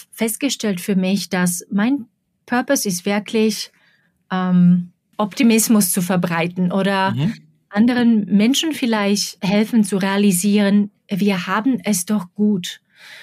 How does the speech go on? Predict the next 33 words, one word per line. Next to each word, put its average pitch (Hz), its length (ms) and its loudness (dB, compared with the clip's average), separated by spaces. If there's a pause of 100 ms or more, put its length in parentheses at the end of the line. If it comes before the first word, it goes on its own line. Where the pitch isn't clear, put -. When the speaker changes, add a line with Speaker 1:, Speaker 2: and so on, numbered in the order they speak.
(200)
Speaker 1:
Und 202 520 0
es 214 140 0
ist 240 160 -6
vielleicht 233 340 -4 (380)
einfach 233 380 -2
für 214 180 -4
mich 208 360 2
zu 277 120 -4
sagen, 262 640 0 (280)
ich 214 320 -4
meine, 202 360 2
ich 190 160 -2
komme 233 320 2
aus - 340 -2
einem 190 560 -2 (240)
relativ 208 580 -4
armen 247 360 2
Land 247 420 0
und 180 460 0
ich 196 160 -4
bin 208 120 6
jetzt 202 200 0
in 208 100 -6
einem 208 460 2 (100)
reichen 202 680 2
Deutschland, 202 760 -2
aber 196 180 -4
ich 196 140 -2
glaube, 214 480 0 (460)
diese 214 240 0
Perspektive, 247 1000 -6
woher 214 380 -2
ich, 202 280 -4